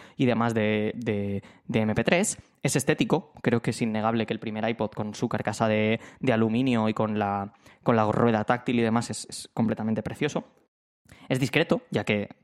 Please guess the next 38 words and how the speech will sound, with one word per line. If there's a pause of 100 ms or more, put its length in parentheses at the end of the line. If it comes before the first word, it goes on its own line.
para
la
época
y
para
la
tecnología
que
teníamos, (340)
eh,
es,
es
extremadamente
pequeño
y,
y
portable. (340)
Es
comprensible,
creo
que
nadie,
y,
y
honesto,
porque
creo
que
nadie
discute
la
facilidad
de
uso
de,
de
un
iPod.